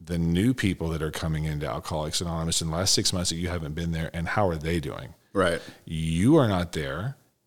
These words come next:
Speaker 1: as an example to them of recovery. You're not there as an example of helping them. You're not there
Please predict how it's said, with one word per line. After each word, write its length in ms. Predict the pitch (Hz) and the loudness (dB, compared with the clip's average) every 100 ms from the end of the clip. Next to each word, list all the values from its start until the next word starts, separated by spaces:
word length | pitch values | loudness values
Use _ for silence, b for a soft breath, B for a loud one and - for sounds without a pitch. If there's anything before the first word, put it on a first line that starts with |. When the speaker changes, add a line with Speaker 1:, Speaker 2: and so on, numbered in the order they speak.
| - | -6
Speaker 1:
as 280 | 82 78 82 | -2 0 0
an 100 | 80 | 0
example 1080 | 73 78 87 92 135 - 92 82 113 156 _ | 0 0 2 2 2 4 4 6 0 -2 _
to 180 | - 92 | 0 2
them 500 | 85 78 73 87 113 - _ _ _ _ _ _ - - - - | 2 0 2 0 0 -4 _ _ _ _ _ _ -16 -16 -14 -2
of 520 | 78 73 71 69 - _ _ _ _ _ _ _ _ _ _ _ _ _ _ _ | 2 4 2 -2 -8 _ _ _ _ _ _ _ _ _ _ _ _ _ _ _
recovery. 640 | 82 80 - 90 85 123 151 | -12 -6 -2 0 0 0 0
You're 200 | 135 98 | -2 0
not 300 | 87 80 - | 2 0 0
there 220 | 82 78 | -2 -2
as 300 | 76 73 73 | -2 -4 -6
an 40 | |
example 580 | 69 - 76 69 60 62 | -6 -4 -4 -4 -8 -10
of 100 | 50 | -10
helping 460 | - 85 95 127 135 | -6 -4 0 2 2
them. 300 | 135 139 135 | 2 2 2
You're 140 | 104 | 2
not 280 | 87 82 80 | 0 -2 -4
there 340 | 85 80 80 | -4 -4 -4